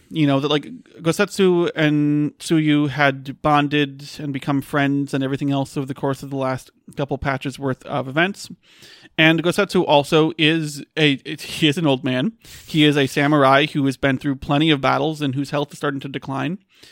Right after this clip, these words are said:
And Tsuyu, like, you know, is his caretaker at this point. She basically, you know, she spends time with him. She helps feed him.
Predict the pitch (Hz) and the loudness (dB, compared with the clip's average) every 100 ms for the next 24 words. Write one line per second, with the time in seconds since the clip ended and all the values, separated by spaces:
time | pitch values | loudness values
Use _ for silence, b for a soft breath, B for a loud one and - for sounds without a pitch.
0 | b b b _ 156 156 160 170 - 185 | b b b _ 4 6 4 2 -2 -2
1 | 190 196 196 175 175 180 175 170 175 165 | -2 -2 -2 -2 -2 -2 -2 -2 -4 -8
2 | 175 185 151 131 127 - 120 - - - | -6 -6 -6 -8 -10 -12 -18 -16 -18 -18
3 | - 117 143 143 - 139 143 135 135 135 | -8 -6 -2 -4 -4 -6 -6 -2 -2 0
4 | 131 127 - - 139 131 127 - - 143 | -2 -2 -6 -8 -6 -6 -8 -14 -10 -6
5 | 131 151 156 156 156 147 143 - 139 131 | -4 -2 -2 -2 -2 -2 -2 -4 -10 -8
6 | 127 - - 156 147 151 143 143 | -8 -8 -6 -4 -2 -2 0 -2